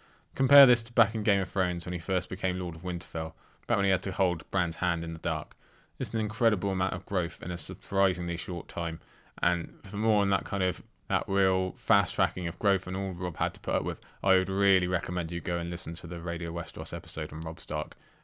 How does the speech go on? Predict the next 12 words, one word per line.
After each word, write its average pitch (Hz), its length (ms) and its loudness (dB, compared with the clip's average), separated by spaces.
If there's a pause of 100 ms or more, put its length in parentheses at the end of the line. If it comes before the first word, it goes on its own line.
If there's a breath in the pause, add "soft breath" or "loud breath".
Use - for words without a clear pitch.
or 170 200 -2 (220)
any 95 160 2
of 82 80 -6
their 85 120 -2
episodes, 80 460 -4 (120)
but - 220 -4
specifically 92 680 -4
that 87 180 -2
one 80 120 -4
for - 140 -14
this 76 140 -8
purpose. - 440 -12